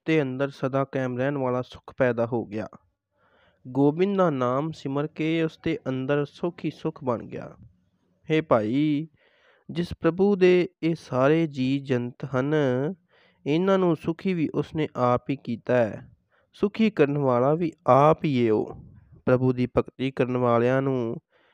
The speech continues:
ਇਹੀ ਸਦਾ ਕਾਇਮ ਰਹਿਣ ਵਾਲਾ ਸਹਾਰਾ ਹੈ। ਹੇ ਭਾਈ, ਪ੍ਰਭੂ ਆਪਣੇ ਸੇਵਕਾਂ ਦੀ ਇੱਜ਼ਤ ਆਪ ਹੀ ਰੱਖਦਾ ਹੈ। ਭਗਤ ਉਸ ਪ੍ਰਭੂ ਉੱਤੇ ਹੀ ਭਰੋਸਾ ਰੱਖਦੇ ਹਨ,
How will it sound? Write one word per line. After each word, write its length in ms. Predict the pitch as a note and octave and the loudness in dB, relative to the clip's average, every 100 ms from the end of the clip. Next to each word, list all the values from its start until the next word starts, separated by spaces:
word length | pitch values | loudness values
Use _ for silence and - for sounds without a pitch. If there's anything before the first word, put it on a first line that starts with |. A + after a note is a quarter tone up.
| _ _ _ | _ _ _
ਇਹੀ 340 | D#3+ G3 G3 G3+ | 2 2 4 0
ਸਦਾ 380 | - C3 B2+ B2 | 2 4 4 4
ਕਾਇਮ 400 | B2 A#2+ B2 A#2+ | 2 2 2 2
ਰਹਿਣ 240 | A#2+ B2+ | 2 2
ਵਾਲਾ 460 | A#2+ A2+ A2 A2 G#2 | 0 2 2 2 -2
ਸਹਾਰਾ 520 | - B2 B2 A2 A2+ | -4 -2 2 4 4
ਹੈ। 400 | C3+ C3 A2 G2 - - _ _ _ _ _ - | 6 4 4 0 -6 -18 _ _ _ _ _ 0
ਹੇ 120 | E3+ F3+ | 6 6
ਭਾਈ, 580 | E3 A#2 A2 D3 E3+ E3+ | 6 6 4 2 0 2
ਪ੍ਰਭੂ 340 | E3 E3 E3+ E3 | 6 6 8 6
ਆਪਣੇ 340 | C3 B2+ C#3+ | 4 2 0
ਸੇਵਕਾਂ 520 | C#3+ - A#2+ A#2 C3+ | 0 0 0 2 2
ਦੀ 160 | C#3 C#3 | 2 0
ਇੱਜ਼ਤ 420 | - A#2 C#3 C3+ - | -2 0 2 2 4
ਆਪ 320 | A#2+ B2 - | 6 6 4
ਹੀ 200 | C3+ B2 | 0 0
ਰੱਖਦਾ 440 | A2 B2+ C3+ C3+ | 0 -2 2 4
ਹੈ। 240 | A#2+ G#2+ - - - - - _ _ _ _ _ _ - | 4 0 -4 -14 -20 -20 -20 _ _ _ _ _ _ -4
ਭਗਤ 420 | C3+ C3+ D3+ G3 F#3+ G3 | 0 0 0 2 4 4
ਉਸ 260 | D#3+ E3+ - | 2 0 -4
ਪ੍ਰਭੂ 420 | F3 D#3 D#3+ F3 - | 2 4 6 4 2
ਉੱਤੇ 300 | C#3+ - D3 | -4 -2 -2
ਹੀ 140 | D3+ | 0
ਭਰੋਸਾ 460 | D3 D3 B2+ - A#2+ | 0 2 2 4 4
ਰੱਖਦੇ 420 | A#2+ - C#3 C#3 | 4 0 4 4
ਹਨ, 240 | A#2+ A#2 | 4 2